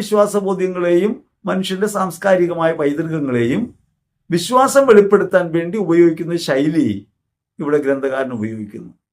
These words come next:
അഥവാ മനുഷ്യനെ ദൈവം പരിപാലിക്കുന്നുവെന്നും നിത്യമായി ശിക്ഷിക്കുകയില്ലെന്നും അവനെ വീണ്ടെടുക്കുന്നവനാണെന്നും തിന്മയ്ക്കെതിരെ കാർക്കശ്യമുള്ള ശിക്ഷാവിധി ഉള്ളപ്പോൾ തന്നെ ദൈവത്തിന്റെ സ്നേഹം അനന്ത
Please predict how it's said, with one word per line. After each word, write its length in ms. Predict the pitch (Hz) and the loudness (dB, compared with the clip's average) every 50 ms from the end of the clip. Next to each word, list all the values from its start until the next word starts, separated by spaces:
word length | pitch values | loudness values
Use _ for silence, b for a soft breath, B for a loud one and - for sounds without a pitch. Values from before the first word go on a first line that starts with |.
| _ _ - | _ _ -4
അഥവാ 320 | 131 123 113 110 123 165 208 - - _ _ _ _ _ _ _ _ _ _ _ _ _ _ _ _ _ _ _ _ _ _ _ _ | 0 0 0 2 0 -2 -4 -6 -12 _ _ _ _ _ _ _ _ _ _ _ _ _ _ _ _ _ _ _ _ _ _ _ _
മനുഷ്യനെ 420 | 147 147 151 175 170 170 202 220 214 196 | 2 4 4 4 2 0 0 2 4 4
ദൈവം 220 | 180 190 220 226 233 | 6 6 4 2 2
പരിപാലിക്കുന്നുവെന്നും 880 | 214 185 175 180 214 220 220 226 220 214 240 214 208 196 180 170 151 143 131 | 2 2 4 6 6 6 6 6 2 0 0 0 2 2 2 0 -2 -4 -8
നിത്യമായി 380 | 127 - - 175 175 185 190 185 180 | -8 -6 -6 -4 -2 -2 -2 -2 -4
ശിക്ഷിക്കുകയില്ലെന്നും 800 | 180 160 - 208 214 214 240 220 180 165 151 143 135 123 113 107 107 - _ _ _ _ - | -6 -8 -6 -8 -6 -2 2 2 4 4 4 2 0 -2 -4 -6 -8 -10 _ _ _ _ -4
അവനെ 180 | 139 143 160 170 160 | -2 0 0 0 0
വീണ്ടെടുക്കുന്നവനാണെന്നും 1080 | 156 160 180 202 233 220 214 - 214 202 202 190 180 165 156 151 147 143 139 127 110 104 - - _ _ _ _ _ - | 0 0 0 0 -2 -2 -2 -2 -2 -2 -2 -2 0 0 0 0 0 -2 -2 -4 -6 -6 -8 -12 _ _ _ _ _ -2
തിന്മയ്ക്കെതിരെ 560 | 135 139 151 165 160 165 180 175 180 196 208 202 | 0 0 2 0 -2 0 0 0 2 0 2 2
കാർക്കശ്യമുള്ള 640 | 190 185 185 190 247 240 220 - 247 226 226 233 220 214 196 | 2 2 2 2 2 0 0 0 -2 0 0 2 2 2 0
ശിക്ഷാവിധി 460 | 196 - - 240 240 233 240 233 214 226 220 | -2 -4 -2 0 0 2 0 0 0 -2 0
ഉള്ളപ്പോൾ 320 | 240 262 269 - 220 175 - - | 0 0 2 2 0 -2 -2 -2
തന്നെ 220 | 151 139 139 143 139 143 147 - _ _ _ _ - | -2 -2 -2 -2 -4 -4 -8 -14 _ _ _ _ 0
ദൈവത്തിന്റെ 320 | 131 135 143 156 156 156 156 | 0 2 2 0 -2 -4 -6
സ്നേഹം 260 | - 147 147 147 151 151 151 | -4 -4 -4 -2 -2 -2 -2
അനന്ത 220 | 143 147 156 170 | -2 -2 0 0